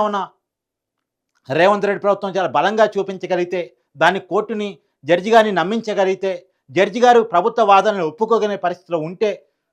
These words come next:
ఒప్పుకుంటే, బలమైన వాదనలు ప్రభుత్వం తరపున ఉంటే, కేటీఆర్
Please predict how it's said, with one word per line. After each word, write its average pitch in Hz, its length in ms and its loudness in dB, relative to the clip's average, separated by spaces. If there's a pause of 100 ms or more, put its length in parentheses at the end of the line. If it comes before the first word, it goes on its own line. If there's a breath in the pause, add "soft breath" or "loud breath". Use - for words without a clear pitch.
(340)
ఒప్పుకుంటే, 208 460 -2 (400)
బలమైన 220 360 2
వాదనలు 208 320 0
ప్రభుత్వం 208 380 -4
తరపున 175 320 -6
ఉంటే, 208 200 -2 (1700)
కేటీఆర్ 240 400 4